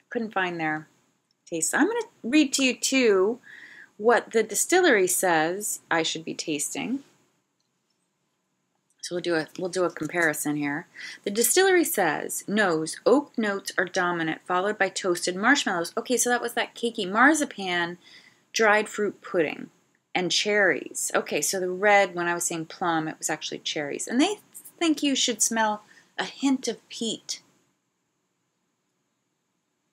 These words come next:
I, it smells sweet to me. So I guess it's that toasted marshmallow sweetness with the cherries and marzipan. And then on the palate,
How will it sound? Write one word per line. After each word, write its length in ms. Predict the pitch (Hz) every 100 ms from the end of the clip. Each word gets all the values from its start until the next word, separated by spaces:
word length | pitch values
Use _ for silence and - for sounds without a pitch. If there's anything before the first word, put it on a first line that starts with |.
| _ _ _ _ _ _ _ _ _ -
I, 80 | 247
it 160 | 240 -
smells 360 | - 262 277 -
sweet 420 | - 196 240 -
to 120 | -
me. 380 | 160 151 151 156 _ _ _ - - _ _ _ _ _ _ _ _ _ _ _ _ _ _ _ _ _ _ _ _ _ _ _ _ _ _ _ _ _ _ _ - _
So 180 | - 226
I 120 | 240
guess 240 | 240 277 262
it's 160 | 240
that 180 | 214 175
toasted 440 | - 226 233 - 202
marshmallow 800 | 202 202 202 202 196 190 185
sweetness 760 | 180 - 196 202 - 180 165 -
with 140 | 175
the 80 | 175
cherries 480 | 170 190 180 180 175
and 160 | 170 165
marzipan. 720 | 165 170 170 - 156 156 156
And 140 | 220
then 80 | 240
on 240 | 226 254 302
the 80 |
palate, 580 | 311 - 220 175 151 -